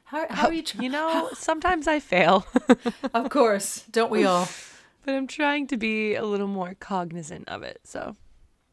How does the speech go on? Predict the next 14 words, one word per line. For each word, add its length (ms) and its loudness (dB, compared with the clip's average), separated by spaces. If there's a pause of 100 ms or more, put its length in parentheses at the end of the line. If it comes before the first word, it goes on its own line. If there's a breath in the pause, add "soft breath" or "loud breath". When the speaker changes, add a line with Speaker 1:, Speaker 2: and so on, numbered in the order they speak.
(120)
Speaker 1:
Oh, 280 -2
good 200 -8
for 160 -16
you. 260 -14 (240)
Yeah, 300 -16
Speaker 2:
Yeah, 260 -10
Speaker 1:
yeah. 60 -12
Speaker 2:
a 40 -10
little 160 -4
more 120 -4
intentional 600 -8
with 180 -14
my 140 -12
time. 360 -14